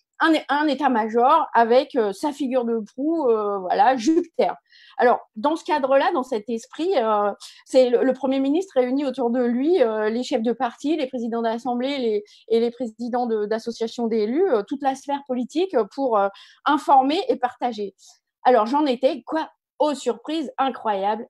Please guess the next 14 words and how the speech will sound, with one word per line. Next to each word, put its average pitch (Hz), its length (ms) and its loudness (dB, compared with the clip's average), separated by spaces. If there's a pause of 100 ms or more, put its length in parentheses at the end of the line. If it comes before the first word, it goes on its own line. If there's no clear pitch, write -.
(120)
il 262 220 0
n'y 254 120 -2
avait 220 340 -4 (160)
que 330 300 -2 (140)
des 262 200 0
hommes, 196 220 0 (160)
que 285 280 -2
des 208 200 -8
hommes. 160 180 -10 (640)
Alors, 262 220 6 (1000)
euh, 233 300 6
c'est 320 400 -6
aussi, 330 400 -4 (100)
euh, 233 280 0